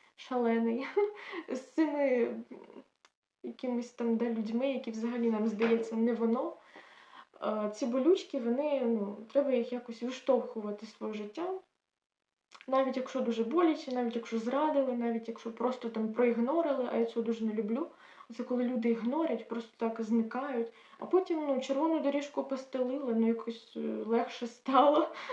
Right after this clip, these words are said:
<laughs> Тому всім бажаю вивчати свій внутрішній світ, резонувати з тим, що вам резонує, відкидати те, що вам не резонує,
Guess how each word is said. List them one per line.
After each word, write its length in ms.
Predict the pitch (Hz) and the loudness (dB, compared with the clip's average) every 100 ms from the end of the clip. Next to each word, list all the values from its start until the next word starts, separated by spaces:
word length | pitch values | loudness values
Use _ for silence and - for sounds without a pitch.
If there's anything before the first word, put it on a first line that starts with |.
| - - | -6 2
<laughs> 1120 | 427 415 - - - - _ _ _ - - - | 2 2 -4 -18 -20 -20 _ _ _ -20 -20 -6
Тому 240 | 262 330 | 0 2
всім 360 | 330 - 277 240 | 0 -2 -2 0
бажаю 360 | 233 240 226 | 0 2 2
вивчати 520 | 220 226 - 233 226 | 2 0 0 0 -2
свій 280 | - - 233 | -8 -4 0
внутрішній 680 | 226 240 247 - 226 - 220 | 2 2 0 -4 -8 -6 -6
світ, 440 | 220 - 302 381 - - - - | -6 -4 0 0 -2 -20 -18 -4
резонувати 640 | 240 240 262 262 262 247 233 | 0 0 0 2 2 2 0
з 100 | - | -4
тим, 260 | - 247 | -2 -2
що 180 | 226 226 | -2 -2
вам 240 | 233 226 | 2 4
резонує, 680 | 214 220 220 220 330 339 247 | 2 0 0 2 2 2 0
відкидати 640 | 233 247 - 233 240 233 233 | -2 -4 -4 0 2 2 -2
те, 260 | - 220 | -2 -2
що 180 | 220 - | -2 -4
вам 340 | 220 208 208 220 | -2 0 0 2
не 160 | 302 | 4
резонує, 720 | 330 277 277 285 285 277 277 | 4 2 -2 -2 0 0 -2